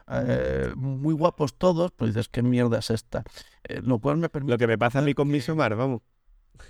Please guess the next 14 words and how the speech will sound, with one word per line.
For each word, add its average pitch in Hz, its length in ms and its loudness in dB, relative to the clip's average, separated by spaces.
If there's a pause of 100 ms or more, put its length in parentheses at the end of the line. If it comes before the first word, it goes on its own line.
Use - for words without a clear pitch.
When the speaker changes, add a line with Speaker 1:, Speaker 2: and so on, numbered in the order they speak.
(880)
Speaker 1:
Algo 185 200 2
así, 247 180 2
o 175 100 4
sea, - 200 -2
es 120 60 -4
como, 135 260 4
de, 127 200 2
pues 127 220 -4
bueno, 208 380 4
pues 127 560 0
esta 143 280 -4
gente, 175 180 -2
o - 40 -12
sea, 156 140 2